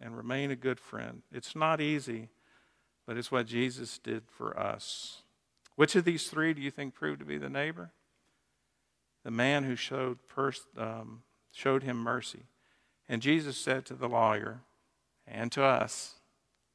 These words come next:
"You go and do likewise." In the name of the Father,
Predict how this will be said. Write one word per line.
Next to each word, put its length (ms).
"You 160
go 240
and 120
do 140
likewise." 800
In 140
the 60
name 260
of 80
the 80
Father, 580